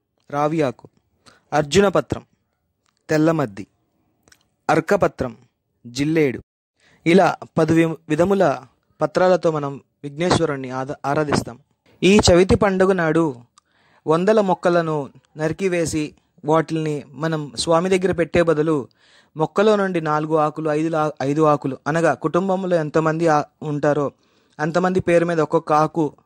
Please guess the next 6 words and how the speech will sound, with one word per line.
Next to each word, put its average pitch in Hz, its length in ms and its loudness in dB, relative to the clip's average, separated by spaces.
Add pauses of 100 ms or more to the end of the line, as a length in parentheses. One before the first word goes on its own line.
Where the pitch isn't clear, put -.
(160)
స్వామికి 165 380 -2
సమర్పించుకున్నా 151 920 -8 (420)
మనకి 151 260 0
ఎంతో 151 460 2 (1600)
పుణ్యం 196 340 4
దక్కుతుంది 151 680 -2